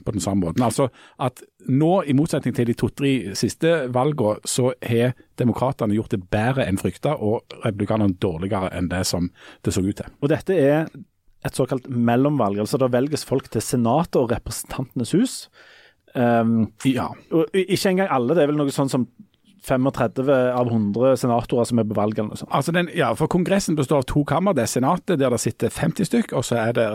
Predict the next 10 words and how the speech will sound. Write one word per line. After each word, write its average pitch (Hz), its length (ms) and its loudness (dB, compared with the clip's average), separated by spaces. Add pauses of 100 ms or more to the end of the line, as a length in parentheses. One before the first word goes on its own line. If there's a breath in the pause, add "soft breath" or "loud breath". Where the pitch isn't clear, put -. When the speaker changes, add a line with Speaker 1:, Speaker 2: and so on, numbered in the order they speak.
Speaker 1:
Representantenes 117 800 -2
hus, 180 160 -2
der 113 160 -2
det - 40 -2
sitter 104 220 -4
en 92 100 -4
hel 101 160 0
drøss 131 300 -4
med 110 100 2
hundre. 113 340 2